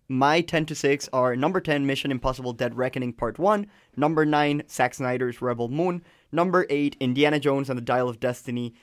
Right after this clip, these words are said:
number seven, Guardians of the Galaxy Volume Three, and number six, Spider-Man Across the Spider-Verse. <laughs>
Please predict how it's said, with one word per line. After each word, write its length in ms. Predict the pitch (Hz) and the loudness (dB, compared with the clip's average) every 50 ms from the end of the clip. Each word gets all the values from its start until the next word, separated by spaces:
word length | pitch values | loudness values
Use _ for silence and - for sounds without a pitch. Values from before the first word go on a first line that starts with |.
| _ _ - | _ _ -2
number 240 | 147 156 160 156 | 0 0 2 0
seven, 440 | 151 156 - 143 143 135 139 139 139 | 0 2 2 2 2 2 2 -2 -2
Guardians 360 | 127 135 139 147 156 156 151 | 2 4 4 4 4 2 0
of 60 | 156 139 | -2 -2
the 80 | 147 | -2
Galaxy 360 | 127 135 131 135 135 - - | 0 2 2 2 0 -2 -4
Volume 300 | 123 123 131 135 135 135 | -2 -2 0 0 -2 -4
Three, 380 | 131 - 123 123 120 123 120 - _ _ _ _ _ _ - | -6 -6 -6 -6 -6 -6 -8 -10 _ _ _ _ _ _ -4
and 160 | 135 131 127 | -2 2 4
number 300 | 139 147 156 151 151 143 | 4 4 4 4 0 0
six, 400 | - - 127 127 - - - - - | -2 -4 -6 -6 -8 -10 -18 -18 -16
Spider-Man 760 | - - - - 135 135 143 143 147 143 143 139 139 135 - | -16 -14 -4 2 4 4 4 4 4 2 2 0 0 -2 -2
Across 540 | 143 135 - - - 127 131 139 143 - - | -4 -6 -6 -6 -2 0 0 0 0 -2 -4
the 160 | - 143 143 | -4 -4 -4
Spider-Verse. 1300 | - - - - _ _ - - 151 156 143 143 127 117 120 120 117 104 90 82 - - - 254 - - | -4 -6 -14 -16 _ _ -4 -2 -2 0 -2 -2 -4 -4 -6 -6 -6 -6 -6 -8 -8 -8 -10 -12 -14 -18
<laughs> 40 | _ | _